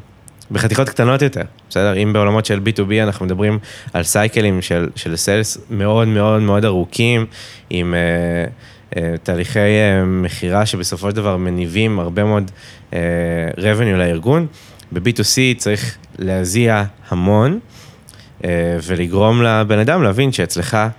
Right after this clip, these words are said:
הכי כדאי לו לרכוש. אה, גם התהליך הפסיכולוגי שהבן אדם עובר במהלך הרכישה הוא שונה. יכול להיות שבן אדם ייכנס לפלטפורמה שלך בשביל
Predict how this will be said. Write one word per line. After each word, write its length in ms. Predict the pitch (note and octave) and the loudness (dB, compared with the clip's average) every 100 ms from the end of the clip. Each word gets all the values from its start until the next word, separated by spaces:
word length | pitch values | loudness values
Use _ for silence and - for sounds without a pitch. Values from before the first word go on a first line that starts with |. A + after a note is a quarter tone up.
| - - | -10 -6
הכי 200 | G#2 G2 | -4 0
כדאי 280 | F#2+ G2 | 2 2
לו 280 | G2+ G2+ F#2+ | 4 4 2
לרכוש. 540 | F#2 E2+ - D#2 - - - G#2+ - - - | 0 -2 -2 -2 -4 -14 -10 -10 -10 -18 -10
אה, 280 | E2 D#2+ E2 | -6 -4 -4
גם 240 | E2 G#2 C3 | 0 2 2
התהליך 320 | C#3 C3+ D3 | 2 2 2
הפסיכולוגי 520 | D3+ A#2+ F#2+ B2+ A3+ | 2 2 2 2 2
שהבן 260 | F3 G2 F#2+ | 0 2 2
אדם 200 | F#2+ A2+ | 2 2
עובר 380 | F2+ C3 G#3+ C#3+ G#2 | 2 0 0 -2 -8
במהלך 480 | G#2+ F#2 F#2+ G#2 A2 | -4 -2 2 0 0
הרכישה 440 | G#2 F#2 F#2+ E3+ G#3+ - - - | -2 -2 -4 -4 -4 -10 -20 -14
הוא 120 | - F#2+ | -8 -4
שונה. 300 | G#2+ D#3 D3+ - - - - - - | -2 -2 -2 -8 -20 -20 -20 -14 -8
יכול 200 | - A2 | 0 0
להיות 100 | A2+ | 2
שבן 240 | A2 G#2+ | 0 2
אדם 280 | G#2 A2+ B2 | 2 2 0
ייכנס 500 | A#2+ F#2+ G#2 A2 - | 0 0 0 -2 0
לפלטפורמה 960 | G#2+ G2+ F#2+ F2+ F2 F#2+ - - A2 A2 | 0 2 0 -2 -4 -6 -4 0 0 0
שלך 220 | F#2 F2 | -4 -4
בשביל 460 | E2+ E2+ F#2 F2 | -4 -2 -4 -4